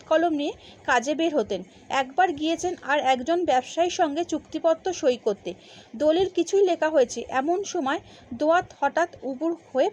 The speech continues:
পড়ে গিয়েছে কাগজে। আবার তিনি ছুটলেন কালির সন্ধানে, ফিরে এসে শোনেন ইতিমধ্যেই আর একজন তৎপর ব্যবসায়ী সহসা বুধ স-, সাঙ্গ করে চুক্তিপত্র পাকা করে চলে গেছেন।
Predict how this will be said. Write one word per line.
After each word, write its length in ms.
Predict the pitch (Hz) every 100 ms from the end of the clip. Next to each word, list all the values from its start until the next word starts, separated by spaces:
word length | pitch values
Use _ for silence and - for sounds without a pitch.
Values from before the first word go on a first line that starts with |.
| -
পড়ে 220 | 233 233
গিয়েছে 280 | 226 262 339
কাগজে। 480 | 233 185 185 180 165 - - - -
আবার 280 | - 349 392 415 240
তিনি 200 | 311 349
ছুটলেন 440 | - 302 311 359
কালির 280 | - 262 294
সন্ধানে, 520 | - 254 240 240 208
ফিরে 280 | - 330 339
এসে 260 | 381 392 392
শোনেন 300 | 339 294 311
ইতিমধ্যেই 640 | 269 311 320 330 269 339 - - -
আর 160 | - 262
একজন 340 | 294 277 349
তৎপর 540 | 359 269 262 - 320 320
ব্যবসায়ী 440 | 269 269 - 269 - - - - -
সহসা 560 | - 302 302 339 330 370 -
বুধ 180 | 302 311
স-, 320 | - 302 277
সাঙ্গ 440 | - 277 262 254 302 -
করে 220 | 269 247 - - -
চুক্তিপত্র 680 | - 330 - 339 330 320 440 -
পাকা 280 | - 269 302
করে 240 | 302 349
চলে 260 | 466 294 202
গেছেন। 320 | 185 180 180